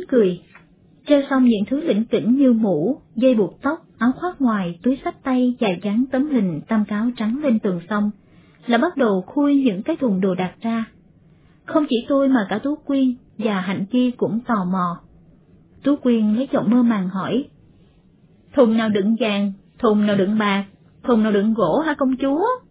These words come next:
Trâm thò đầu vào. "Chị Hoài ơi, thấy thằng Duy đâu không?" Làm gì có chuyện tới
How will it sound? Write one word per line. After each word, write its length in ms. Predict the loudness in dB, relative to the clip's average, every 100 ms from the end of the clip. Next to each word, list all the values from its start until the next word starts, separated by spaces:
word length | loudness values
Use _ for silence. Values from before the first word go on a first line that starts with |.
| _ _ _ _ _ _ _ _ _ _ _ _ _ _
Trâm 400 | -2 0 0 0 -2
thò 200 | -4 -4
đầu 200 | -2 -4 -4
vào. 220 | -6 -6 -12 -20 _ _ _ -20 -20 -10
"Chị 80 | -4
Hoài 240 | -2 0 0
ơi, 380 | 2 0 -2 -10 _ _ _
thấy 140 | -4 -2
thằng 100 | 0
Duy 180 | 0 2
đâu 160 | 2
không?" 240 | 2 0 -2 -12 _ -20 _ _ _ _ -20 -20 -20 -20 _ _ _ -4
Làm 300 | 0 2 2
gì 120 | 0 -2 0
có 80 | -2
chuyện 320 | 2 0 0 -2
tới 100 | -2